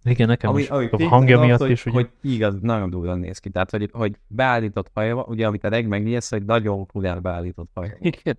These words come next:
Speaker 3: ez
Speaker 1: <laughs>
Speaker 3: fix, nagyon
Speaker 1: Igen.
Speaker 2: Nagyon fix haja van. Ö, és amikor ugye, ugye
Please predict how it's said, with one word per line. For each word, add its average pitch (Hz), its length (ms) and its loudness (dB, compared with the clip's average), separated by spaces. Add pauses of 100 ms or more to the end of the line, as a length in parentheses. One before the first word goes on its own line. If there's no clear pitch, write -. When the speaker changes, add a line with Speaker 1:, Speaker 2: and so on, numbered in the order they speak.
Speaker 3:
ez 123 200 4
Speaker 1:
<laughs> 123 40 0
Speaker 3:
fix, - 220 -4
nagyon 117 360 -2
Speaker 1:
Igen. 127 280 4
Speaker 2:
Nagyon 120 220 8
fix - 300 -8
haja 113 260 0
van. 139 300 -6 (220)
Ö, 104 520 -4 (200)
és 113 180 -4
amikor 120 260 -4
ugye, 120 300 0 (200)
ugye 113 280 -2